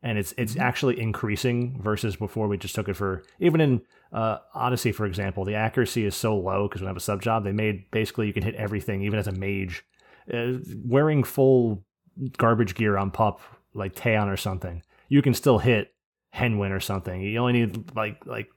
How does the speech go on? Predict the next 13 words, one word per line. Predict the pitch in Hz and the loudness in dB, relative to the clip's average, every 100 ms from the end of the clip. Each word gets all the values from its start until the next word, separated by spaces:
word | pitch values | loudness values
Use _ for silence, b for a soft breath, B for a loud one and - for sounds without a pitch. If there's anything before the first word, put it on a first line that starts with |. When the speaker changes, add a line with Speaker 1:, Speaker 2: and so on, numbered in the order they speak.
| _ - | _ -14
Speaker 1:
a | 131 | -12
thousand | - 110 110 110 110 | 0 2 2 2 0
and | 101 | -2
change | - 120 107 | -2 -2 0
accuracy, | 101 98 - 104 101 | 0 -2 -2 -4 -2
which | 98 107 | -2 -2
is, | 101 | -2
which | 107 120 | -2 -2
is | 92 | -2
laughably | 113 117 113 101 104 | 2 2 0 -2 -2
stupid | 98 - 107 104 | -2 -2 -2 -2
to | 95 | -4
get. | 95 92 87 | -4 -6 -8